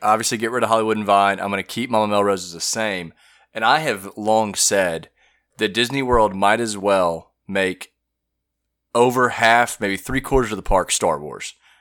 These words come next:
because they have Star Tours sitting outside. They might as well. So I'm gonna keep Sci-Fi the way it is, change all the cars to be mini Star Wars styled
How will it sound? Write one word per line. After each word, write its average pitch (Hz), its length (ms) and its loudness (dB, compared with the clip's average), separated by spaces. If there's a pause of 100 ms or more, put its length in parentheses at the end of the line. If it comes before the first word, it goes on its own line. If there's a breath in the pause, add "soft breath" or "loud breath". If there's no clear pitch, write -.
(140 soft breath)
because 104 260 -2
they 101 60 -2
have 98 140 0
Star 120 260 2
Tours 123 280 -2
sitting 110 220 -4
outside. 92 600 0 (380 soft breath)
They 101 120 0
might 107 260 4
as 95 120 -6
well. 82 460 -4
So 101 380 -2
I'm 104 180 -4
gonna 104 140 -4
keep 139 320 -4
Sci-Fi 110 500 2
the 95 100 -4
way 98 280 0
it 95 80 -2
is, 95 400 -6 (640 soft breath)
change 117 420 -2
all 113 220 4
the 139 100 -6
cars 92 600 0
to 101 140 -8
be 92 420 -6 (340)
mini 113 480 -4
Star 107 440 2
Wars 107 340 -2
styled 98 680 0